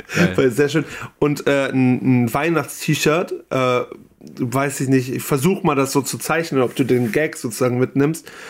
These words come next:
Speaker 2: Ähm, auf der einen Seite ist Triple H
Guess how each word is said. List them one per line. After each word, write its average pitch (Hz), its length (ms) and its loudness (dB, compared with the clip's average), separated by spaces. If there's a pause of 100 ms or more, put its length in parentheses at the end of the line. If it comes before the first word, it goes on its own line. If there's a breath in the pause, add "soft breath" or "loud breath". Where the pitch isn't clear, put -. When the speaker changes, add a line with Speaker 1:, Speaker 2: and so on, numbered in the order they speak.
(300 loud breath)
Speaker 2:
Ähm, 127 420 -2 (1300)
auf 123 60 -2
der 139 140 0
einen 156 160 0
Seite 147 180 2
ist 127 140 -4
Triple 139 280 2
H - 420 -2